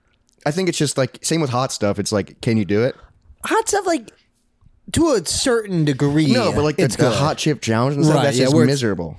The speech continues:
Speaker 2: Yeah.
Speaker 1: Yeah. You
Speaker 2: That's
Speaker 1: gotta be,
Speaker 2: true.
Speaker 1: like,
Speaker 2: But
Speaker 1: gotta wear
Speaker 2: this is
Speaker 1: gloves when
Speaker 2: candy.
Speaker 1: you
Speaker 2: 'Cause, like, candy, like, I like the sour, like, watermelon.
Speaker 1: Yeah, those are
Speaker 2: The,
Speaker 1: good. Yeah.
Speaker 2: from that sour,
Speaker 1: Like
Speaker 2: what are
Speaker 1: those
Speaker 2: they called?
Speaker 1: watermelon strips or whatever?
Speaker 2: The little wedges.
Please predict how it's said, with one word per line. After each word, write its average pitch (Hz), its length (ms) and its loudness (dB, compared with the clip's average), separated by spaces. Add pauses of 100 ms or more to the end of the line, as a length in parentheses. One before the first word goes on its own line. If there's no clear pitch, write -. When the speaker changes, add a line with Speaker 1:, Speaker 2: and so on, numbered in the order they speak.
Speaker 2:
Yeah. 175 100 4
Speaker 1:
Yeah. - 260 -2
You 98 40 -12 (600)
Speaker 2:
That's 131 180 4
Speaker 1:
gotta 131 120 2
be, 110 80 -2
Speaker 2:
true. 113 100 0
Speaker 1:
like, 120 80 2
Speaker 2:
But - 60 2
Speaker 1:
gotta 120 80 2
wear 120 100 2
Speaker 2:
this 113 60 -2
is - 60 -10
Speaker 1:
gloves 113 340 2
when 117 80 2
Speaker 2:
candy. 107 40 0 (120)
Speaker 1:
you - 380 -20
Speaker 2:
'Cause, 220 160 -2
like, 220 240 -2 (100)
candy, 294 340 2
like, 170 160 0
I 165 60 2
like 156 240 2
the 147 120 0
sour, 139 340 2
like, 151 180 0
watermelon. 127 1000 0
Speaker 1:
Yeah, 107 120 0
those 107 180 0
are 101 40 0
Speaker 2:
The, 165 80 2
Speaker 1:
good. 131 300 0
Yeah. 92 200 -4
Speaker 2:
from 127 500 -2 (280)
that 139 360 -2
sour, 127 520 0 (160)
Speaker 1:
Like 151 80 0
Speaker 2:
what - 20 2
are 170 40 2
Speaker 1:
those 175 100 2
Speaker 2:
they 180 60 2
called? - 100 6
Speaker 1:
watermelon 131 320 2
strips - 320 -4
or 131 40 2
whatever? 135 340 0 (440)
Speaker 2:
The 147 240 2
little 131 240 2
wedges. 110 400 -2